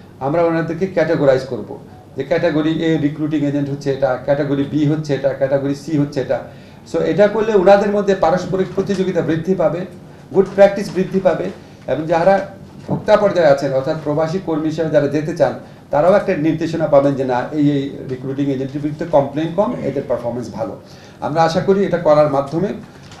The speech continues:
অভিবাসন প্রক্রিয়ায় policy intervention করা যাবে, ভোগান্তি অনেক কমবে। আরেকটা জিনিস আপনাদের বলে রাখি, আপনারা অনেকেই প্রশ্ন করবেন হয়তো মালয়েশিয়ার ব্যাপার নিয়ে। আমাদের প্রধান উপদেষ্টা নোবেল বিজয়ী ডক্টর মোহাম্মদ ইউনূস যখন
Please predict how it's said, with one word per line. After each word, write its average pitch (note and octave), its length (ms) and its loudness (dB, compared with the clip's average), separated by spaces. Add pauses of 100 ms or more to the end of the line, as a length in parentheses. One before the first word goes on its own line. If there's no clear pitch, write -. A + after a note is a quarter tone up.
(160)
অভিবাসন F#3+ 540 6
প্রক্রিয়ায় E3 540 2 (200)
policy D#3 320 2
intervention D#3+ 460 -4
করা C#3+ 240 4
যাবে, D#3 240 -2 (220)
ভোগান্তি C3 360 -4
অনেক A#2+ 240 -2
কমবে। G2+ 260 -8 (500)
আরেকটা F#3 180 2
জিনিস F#3+ 180 -2
আপনাদের F#3 300 2
বলে E3 180 0
রাখি, D#3+ 240 -2
আপনারা C#3+ 280 0
অনেকেই D3 300 0
প্রশ্ন D3+ 320 -6
করবেন C#3+ 240 -2
হয়তো C3 260 -4
মালয়েশিয়ার C3 460 0
ব্যাপার A#2+ 260 0
নিয়ে। A#2+ 200 -6 (1200)
আমাদের E3 360 -2 (340)
প্রধান E3 260 -4
উপদেষ্টা F3 680 -2 (840)
নোবেল C#3+ 360 0
বিজয়ী C#3+ 320 2
ডক্টর C#3 260 0
মোহাম্মদ C#3 260 0
ইউনূস C3+ 300 -2
যখন C#3 360 0